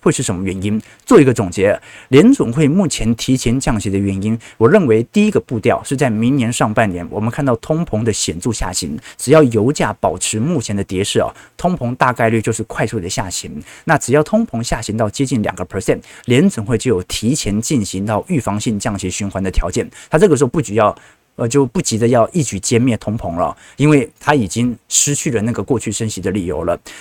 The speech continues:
那第二个，升-，降息的力度是否要完全的展开、持续的延续，那它取决于金融压力部门的变化。那至于景气衰退的问题，老实说，我真的觉得G D P连续两个季度负增长，它不是一个太大的问题。为什么？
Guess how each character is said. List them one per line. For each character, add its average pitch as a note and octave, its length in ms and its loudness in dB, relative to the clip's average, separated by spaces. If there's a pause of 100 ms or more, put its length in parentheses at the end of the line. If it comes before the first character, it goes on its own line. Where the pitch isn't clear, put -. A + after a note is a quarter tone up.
(100)
那 A#3 100 4
第 C#4+ 140 8
二 A#3 40 8
个， A#2 120 4
升-， A3+ 200 6 (140)
降 A#3+ 260 0
息 C3+ 120 -2
的 C3 80 2
力 D#3 160 0
度 C3+ 140 2
是 - 140 -2
否 G2+ 140 -2
要 A2+ 180 2
完 G#2+ 240 0
全 A2+ 160 -2
的 A2+ 80 4
展 - 260 -2
开、 G2 280 -6 (160)
持 - 220 -2
续 F#3 120 2
的 C3 80 2
延 F#2+ 280 0
续， - 240 0 (240)
那 E3 80 0
它 E3 140 -2
取 - 280 -4
决 G2+ 140 -2
于 G#2 200 -2 (200)
金 G3+ 260 2
融 B2 200 2
压 C3 180 4
力 B2+ 120 2
部 - 160 -2
门 F2+ 140 -4
的 F2 60 -8
变 - 260 -6
化。 - 180 -8 (280)
那 G#3 80 2
至 C4 300 2
于 A2+ 220 2 (180)
景 F#2 380 0
气 A3 300 6
衰 D3+ 220 4
退 D3+ 120 0
的 A2 60 2
问 A#2 200 2
题， - 340 -12 (340)
老 F#2 100 2
实 A#2 120 -2
说， B2+ 300 2 (140)
我 G#2 140 4
真 D#3+ 140 2
的 D#3 80 4
觉 G#2+ 160 0
得 G#2 140 0
G C3+ 140 -2
D C#3 100 0
P C3 160 -2
连 A2+ 240 0
续 C3+ 140 2
两 F2 120 -4
个 F#2 120 -8
季 B2 140 -2
度 A#2 120 0
负 A#2 160 -2
增 G#2 180 0
长， F#2 140 -8
它 A2+ 100 0
不 A#2 140 0
是 C3 120 0
一 G2 120 0
个 F#2+ 140 -2
太 A#2+ 280 2
大 G#2+ 200 0
的 F#2+ 100 0
问 A2+ 220 0
题。 - 260 -12
为 D#3 80 6
什 A#2 120 0
么？ D#2 200 -8